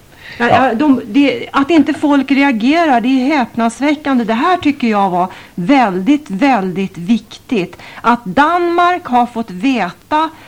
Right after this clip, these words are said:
Speaker 1: vad invandringen kostar, men inte Sverige. Om ni nu lyssnar någon politiker här i ansvarsställning,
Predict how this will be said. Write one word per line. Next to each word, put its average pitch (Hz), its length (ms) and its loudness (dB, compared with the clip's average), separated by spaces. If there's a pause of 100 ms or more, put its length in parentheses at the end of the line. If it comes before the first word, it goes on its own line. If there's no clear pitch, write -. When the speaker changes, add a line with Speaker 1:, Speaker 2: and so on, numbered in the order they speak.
(140)
Speaker 1:
vad 247 420 2
invandringen 196 800 -2
kostar, 180 540 -8
men 339 180 2
inte 285 360 0
Sverige. 214 600 -2 (260)
Om 320 260 2
ni 330 120 2
nu 339 140 2
lyssnar 294 480 0
någon 240 280 2
politiker 190 600 -6
här 180 220 -2
i 202 60 -2
ansvarsställning, 170 960 -4